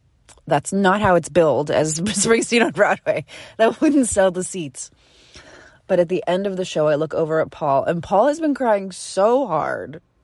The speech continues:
Paul, who was maybe not gonna cry, he's been crying so hard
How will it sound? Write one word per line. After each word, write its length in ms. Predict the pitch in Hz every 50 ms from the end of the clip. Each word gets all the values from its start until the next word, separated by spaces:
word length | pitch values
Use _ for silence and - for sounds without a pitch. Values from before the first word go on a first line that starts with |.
| _ _
Paul, 180 | - 233 277 294
who 100 | 240 220
was 140 | 202 180 180
maybe 220 | 190 180 175 180
not 160 | 170 160 156
gonna 160 | - 165 147
cry, 280 | - - 107 110 98 - _ - - - - - - _
he's 140 | - 202 202
been 120 | 208 220 202
crying 400 | - 220 208 208 196 190 190 180
so 560 | - - - - 220 240 269 302 320 330 277
hard 480 | - 160 139 131 127 131 - 156 135